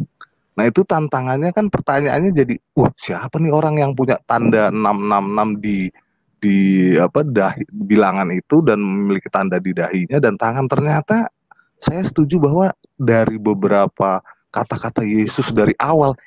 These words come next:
itu disuruh kita sendiri, harus nanyanya kita sendiri. Jangan-jangan kita itu,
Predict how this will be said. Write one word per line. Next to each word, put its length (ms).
itu 220
disuruh 480
kita 380
sendiri, 800
harus 240
nanyanya 400
kita 240
sendiri. 240
Jangan-jangan 420
kita 600
itu, 200